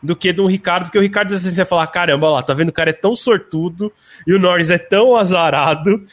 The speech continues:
que mais uma vez ele venceu, mesmo sendo mandado embora da equipe." Então, eu acho que pra mim mais inesperado ainda seria o Norris. Mas não que eu esteja apostando na vitória dele, tô pensando em um cenário inesperado mesmo.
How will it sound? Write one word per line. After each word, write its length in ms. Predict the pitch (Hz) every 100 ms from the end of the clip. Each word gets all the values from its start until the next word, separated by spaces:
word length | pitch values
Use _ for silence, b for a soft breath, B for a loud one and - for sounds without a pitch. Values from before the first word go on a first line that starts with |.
| b
que 120 | - 196
mais 360 | 170 196 185
uma 160 | 190 190
vez 220 | 175 175
ele 140 | 180
venceu, 540 | 170 180 185 175 165 175 b b -
mesmo 320 | 185 196 202
sendo 340 | - 202 196
mandado 320 | 196 196 180
embora 300 | 190 175 175
da 100 | 175
equipe." 400 | 185 - 151 -
Então, 240 | 143 165 165 _ -
eu 80 | 156
acho 140 | 170
que 80 | 165
pra 140 | 165
mim 120 | 165
mais 220 | 165 175 180
inesperado 540 | 185 170 165 156 151
ainda 160 | 147 151
seria 260 | - 151
o 40 | 165
Norris. 360 | 120 107 104 b b _
Mas 160 | 165
não 140 | 165 175
que 80 | 180
eu 40 |
esteja 280 | 165 170 165
apostando 380 | - 160 165 165
na 100 | 170
vitória 300 | 160 170 190
dele, 200 | 165 123
tô 100 | 123
pensando 400 | 151 143 147 147
em 80 | 143
um 40 |
cenário 420 | - 151 143 147
inesperado 680 | 143 147 - 156 143 120 131
mesmo. 320 | 139 107 -